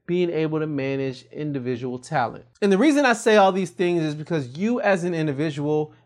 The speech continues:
may need a coach. I'll just say it like this. If you have goals, if you have aspirations, if you're trying to get to certain milestones in your business and you haven't met them yet, it could be you're not putting enough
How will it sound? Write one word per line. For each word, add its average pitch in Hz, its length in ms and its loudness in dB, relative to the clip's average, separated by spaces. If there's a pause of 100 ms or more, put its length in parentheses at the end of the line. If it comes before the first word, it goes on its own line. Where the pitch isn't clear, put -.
may 151 280 0
need 151 300 -4
a 131 180 -4
coach. - 540 -10 (320)
I'll 202 160 4
just 226 180 0
say 196 140 6
it 175 80 2
like 151 240 4
this. 127 340 -4
If 143 120 -10
you 202 120 -2
have 196 340 4
goals, 175 480 2
if 156 120 -10
you 165 100 -2
have 180 120 -2
aspirations, 160 960 0 (280)
if 139 80 -6
you're 139 80 0
trying 214 220 2
to 208 60 4
get 180 140 0
to 160 80 -2
certain 165 300 0
milestones 151 560 2
in 139 80 -2
your 127 120 -2
business 151 580 -4 (320)
and 156 120 0
you 151 120 0
haven't 214 520 4
met 175 240 0
them 190 200 0
yet, 196 340 2 (420)
it 214 140 -2
could 285 320 2
be 233 140 4
you're 196 160 6
not 190 320 2
putting 190 400 2
enough 151 360 2